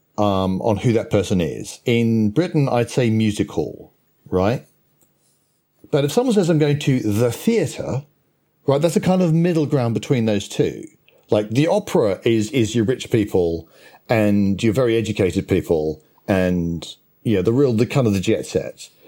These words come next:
And vaudeville and burlesque and music hall, those are your, you know, the lower class, the working class people, right?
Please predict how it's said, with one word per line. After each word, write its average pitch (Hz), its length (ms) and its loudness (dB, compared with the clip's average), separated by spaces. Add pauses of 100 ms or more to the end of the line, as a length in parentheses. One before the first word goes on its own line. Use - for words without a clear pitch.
(220)
And 107 300 2
vaudeville 104 720 2
and 92 200 0
burlesque 98 400 -2
and 98 140 2
music 110 300 0
hall, 82 280 0
those 117 280 0
are 107 60 2
your, 92 680 0
you 98 100 0
know, 80 120 0
the 101 100 0
lower 151 160 0
class, 92 220 -4
the 131 40 0
working 143 260 -2
class 82 220 -2
people, - 400 -6
right? 165 320 0